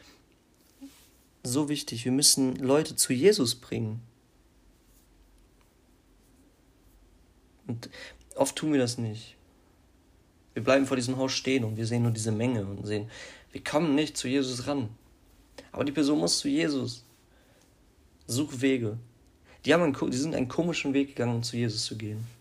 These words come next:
Und sie mussten aufs Dach. Ich frag mich, wer von diesen Leuten auf diese Idee kam. Sehr coole Idee. Also voll kreativ, finde ich, äh, richtig cool. Und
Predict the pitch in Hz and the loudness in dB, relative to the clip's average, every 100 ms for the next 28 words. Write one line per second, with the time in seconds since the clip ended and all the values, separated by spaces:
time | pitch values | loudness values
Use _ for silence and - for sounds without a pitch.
0 | _ _ _ _ _ - 110 117 147 - | _ _ _ _ _ -8 -2 2 2 2
1 | 123 117 - 139 139 - - _ _ _ | -2 -4 0 0 0 -4 -18 _ _ _
2 | - - - - - - - - 139 131 | -20 -20 -18 -18 -18 -14 -6 4 6 6
3 | 120 127 123 123 123 117 117 139 143 117 | 6 4 4 2 2 2 6 6 4 -2
4 | 127 117 117 98 123 120 101 98 117 _ | -2 0 0 2 0 -2 -6 -8 -12 _
5 | _ _ _ - - _ _ _ _ _ | _ _ _ -20 -20 _ _ _ _ _
6 | _ _ _ _ _ _ _ - 120 113 | _ _ _ _ _ _ _ -8 -6 -4
7 | 107 110 117 - 110 107 101 110 107 113 | -4 -2 -2 -2 -2 -2 -2 -2 -4 -6
8 | - _ _ _ _ - 123 120 - 143 | -14 _ _ _ _ -2 0 0 2 4
9 | 139 - 113 117 - 143 117 - 110 110 | 2 -2 -2 -2 0 0 0 -4 -6 -6
10 | - - - 120 127 - - - 127 120 | -12 -16 -10 -8 -8 -8 -14 -2 0 0
11 | 117 - - - - - _ _ _ _ | -2 -8 -20 -20 -20 -20 _ _ _ _
12 | _ _ _ _ _ _ _ _ _ - | _ _ _ _ _ _ _ _ _ -20
13 | _ _ _ _ _ _ _ _ _ _ | _ _ _ _ _ _ _ _ _ _
14 | _ _ _ _ _ _ _ _ _ _ | _ _ _ _ _ _ _ _ _ _
15 | _ _ _ _ _ _ - 110 107 101 | _ _ _ _ _ _ -4 -2 -4 -6